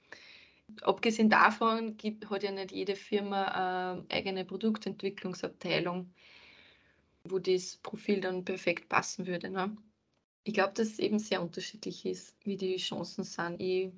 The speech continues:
tue mir da schwer, dass ich das einschätze, weil ich so ein Pe-, <laughs> ein Typ Mensch auch bin, der, der immer gefühlt zu wenig weiß von einem Bereich, als dass ich sagen könnte, „Ja, da bewerbe ich mich jetzt, das passt ganz genau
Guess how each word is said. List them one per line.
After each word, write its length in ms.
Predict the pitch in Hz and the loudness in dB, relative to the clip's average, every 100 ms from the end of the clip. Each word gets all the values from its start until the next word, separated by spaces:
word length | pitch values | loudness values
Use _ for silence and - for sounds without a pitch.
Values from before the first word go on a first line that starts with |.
| _ _ | _ _
tue 100 | 202 | 8
mir 120 | 214 | 10
da 100 | 214 | 12
schwer, 240 | 214 - 175 | 10 8 6
dass 160 | 208 | 6
ich 80 | 214 | 2
das 180 | 208 - | 0 0
einschätze, 720 | 185 214 214 233 - - - _ _ _ _ - | 2 2 4 2 0 -14 -20 _ _ _ _ -10
weil 680 | 190 185 185 180 185 185 180 - _ _ _ | 2 6 6 6 2 0 -4 -16 _ _ _
ich 160 | 220 214 | 2 10
so 80 | |
ein 160 | 214 220 | 10 10
Pe-, 180 | 254 - | 8 6
<laughs> 420 | 247 - - - | 6 4 4 0
ein 120 | - | -6
Typ 260 | - 233 - | -2 -4 4
Mensch 260 | 202 214 | 4 6
auch 120 | 220 214 | 4 4
bin, 220 | 226 214 | 4 6
der, 140 | 208 - - - - | 4 -2 -12 -4 0
der 160 | 196 | 2
immer 240 | 226 233 226 | 2 0 0
gefühlt 520 | 220 214 226 226 - | -2 2 2 2 0
zu 200 | - 190 | -6 4
wenig 400 | 196 220 226 208 | 8 8 6 6
weiß 340 | 175 185 190 | 6 6 2
von 120 | - | 0
einem 140 | 180 214 | 2 2
Bereich, 520 | 196 190 190 214 - | 2 6 6 4 2
als 180 | 208 - | 0 0
dass 220 | 190 190 | -4 -4
ich 120 | 196 | -8
sagen 200 | - 190 | -4 -4
könnte, 300 | 185 190 196 | 0 0 4
„Ja, 160 | 196 226 | 6 6
da 120 | 214 | 4
bewerbe 440 | 190 185 175 208 | 0 4 8 8
ich 60 | 226 | 8
mich 140 | 220 | 4
jetzt, 320 | 208 208 - 202 | 4 0 -4 -8
das 120 | - | -8
passt 480 | - - 214 - - | -2 0 0 -6 4
ganz 280 | 202 220 - | 6 6 2
genau 260 | 226 202 | 4 6